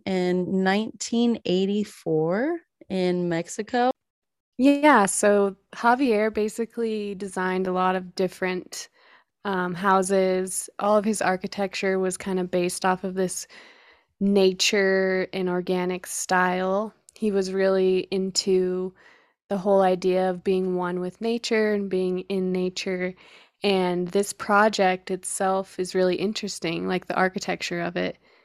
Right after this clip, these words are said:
Speaker 2: and the actual design, like, the structure.
Speaker 1: Mm-hmm. It looked like a skateboard ramp before they, like, started laying all the materials down
Speaker 2: <laughs>
Speaker 1: onto it. It was crazy.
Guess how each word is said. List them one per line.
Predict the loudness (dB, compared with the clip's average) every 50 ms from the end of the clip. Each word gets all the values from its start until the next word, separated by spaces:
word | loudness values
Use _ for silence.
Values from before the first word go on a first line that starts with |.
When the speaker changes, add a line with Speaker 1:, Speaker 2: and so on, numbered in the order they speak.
| _ _ _ _ _ _ _ _ -2
Speaker 2:
and | 0 0 2 2 0 0
the | 2 2 2 2 2 2
actual | 2 0 0 -2 -2 -2 0 0
design, | 0 0 -2 -2 0 -2 -2 -2 -2 -4 -4 -6 -8 -10 -12 -12 -14 _ _ _ _ _ _ _ _ _ _ _
like, | -12 -6 -4
the | -4 -2
structure. | -2 -2 -2 -2 -2 -4 -2 -4 -6 -6 -6 -6 -6 -6 -8 -12 -14 _ _
Speaker 1:
Mm-hmm. | -12 -8 -4 -2 -2 -2 -2 -2 -2 -2 -2 -2 -4 -6 -6 0
It | 2 4 6
looked | 6 4 4 4 2
like | 2 4 4
a | 4 4 4 4 2 -2 -6
skateboard | -4 -4 -4 -4 0 0 0 0 -2 -2 -2 -2 0 0 0
ramp | -2 -2 -2 -4 -6 -10 -8
before | -6 -6 -4 -2 2 2 4 4
they, | 4 2 2
like, | 4 2 2 0
started | -4 -4 -4 -4 -2 -2 -2
laying | 0 2 2 2 2 2
all | 2 0 0
the | 0 0
materials | 0 -2 -2 -2 -4 -2 0 2 2 2 0 -2
down | -4 -4 0 2 2
Speaker 2:
<laughs> | 0
Speaker 1:
onto | 0 -2 -6 -6 -2 0 0 2
it. | 2 0 -2 -2 -2
It |
was | -2 -4 -6
crazy. | -4 0 2 2 2 2 0 -2 -4 -6 -6 -8